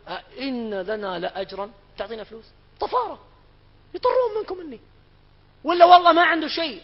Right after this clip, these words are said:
الله يقول لك: "ولا يفلح الساحر". فيا جماعة العقيدة قاعد تتزعزع. تعال حبيبي الغالي، كنت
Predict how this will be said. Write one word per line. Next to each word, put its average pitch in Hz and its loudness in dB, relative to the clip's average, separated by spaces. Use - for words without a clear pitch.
الله 320 2
يقول 254 -4
لك: 226 -8
"ولا 233 -8
يفلح 226 -10
الساحر". 220 -8
فيا 247 -6
جماعة 285 -6
العقيدة 277 -8
قاعد 285 -4
تتزعزع. 285 -6
تعال 277 -8
حبيبي 233 -12
الغالي، 226 -8
كنت 254 -10